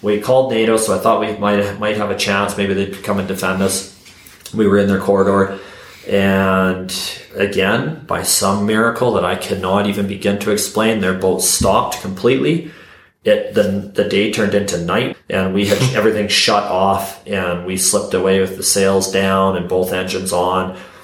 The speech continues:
Speaker 1: and made a run for it. And we just somehow slipped away in the night.
Speaker 2: Wow.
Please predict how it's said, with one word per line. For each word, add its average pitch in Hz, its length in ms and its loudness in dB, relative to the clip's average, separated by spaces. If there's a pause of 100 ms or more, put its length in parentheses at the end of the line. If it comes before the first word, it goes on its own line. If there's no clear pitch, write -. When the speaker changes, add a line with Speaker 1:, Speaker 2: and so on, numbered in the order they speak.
(200)
Speaker 1:
and 90 380 -2
made 92 160 -2
a 87 40 0
run 90 280 -2
for 104 320 2
it. 101 160 -4
And 92 160 -6
we 90 100 -6
just - 460 -6
somehow 95 340 -2
slipped - 360 -4
away 95 200 0
in 95 120 -4
the 95 60 -6
night. 90 360 -10 (560)
Speaker 2:
Wow. 95 440 -2